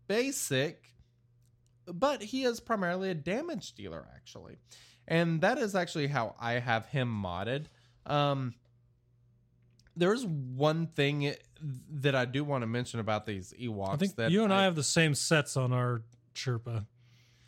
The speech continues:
Speaker 1: I do think
Speaker 2: For
Speaker 1: we
Speaker 2: once,
Speaker 1: have
Speaker 2: we have the same mod sets. <laughs> You probably
Speaker 1: Uh,
Speaker 2: have more speed on yours, but we do run the same mod s-,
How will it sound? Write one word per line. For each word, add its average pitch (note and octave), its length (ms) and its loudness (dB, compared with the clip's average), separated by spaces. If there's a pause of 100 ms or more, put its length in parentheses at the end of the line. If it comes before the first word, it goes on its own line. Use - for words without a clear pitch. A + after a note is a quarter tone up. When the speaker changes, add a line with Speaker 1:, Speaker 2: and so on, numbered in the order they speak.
(260)
Speaker 1:
I B2+ 120 4
do C#3+ 220 0
think A3 220 -2
Speaker 2:
For D3+ 80 -2
Speaker 1:
we D#3 60 4
Speaker 2:
once, D#3+ 140 4
Speaker 1:
have A#2+ 100 4
Speaker 2:
we D#3 60 4
have D3 120 2
the C3 60 0
same D3 300 2
mod C3 360 2
sets. A#2+ 420 -2 (520)
<laughs> - 520 -4
You D#3+ 80 2
probably A3+ 200 6
Speaker 1:
Uh, - 40 6
Speaker 2:
have G#3 80 2
more F#3+ 200 6
speed D3+ 380 2
on C3+ 160 2
yours, B2 240 0
but C3 220 0 (1120)
we C#3 80 -4
do D#3+ 180 0
run D3+ 200 2
the C3 60 2
same B2+ 260 0
mod A#2 220 0
s-, - 140 -12